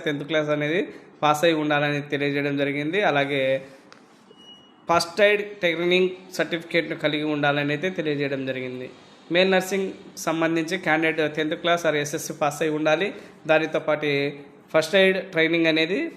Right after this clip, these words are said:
పొంది ఉండాలని అయితే తెలియజేయడం జరిగింది. ఆపరేషన్ థియేటర్ అసిస్టెంట్‌కు సంబంధించి candidate must and షుడ్‌గా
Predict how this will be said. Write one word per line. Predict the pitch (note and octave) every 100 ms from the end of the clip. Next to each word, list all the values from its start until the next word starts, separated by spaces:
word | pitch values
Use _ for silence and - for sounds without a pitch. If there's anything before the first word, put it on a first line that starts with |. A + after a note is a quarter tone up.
| -
పొంది | D#3+ E3+ E3
ఉండాలని | D#3 D3+ D3+ D#3
అయితే | E3 F#3
తెలియజేయడం | D#3+ D3 C#3+ C#3 C3+
జరిగింది. | C3 C3 B2+ C3 - - - - _ D#3
ఆపరేషన్ | F3+ G3 G3 F#3+ G3+ G3+ G3+
థియేటర్ | F3 F3 F3 F3+ F3
అసిస్టెంట్‌కు | D#3 E3 - E3+ D#3+ D#3+
సంబంధించి | D#3 D#3 D#3 E3 E3 G3
candidate | E3+ D#3 E3 D#3+ D#3
must | D3+ E3
and | D#3
షుడ్‌గా | D#3+ D3+ F#3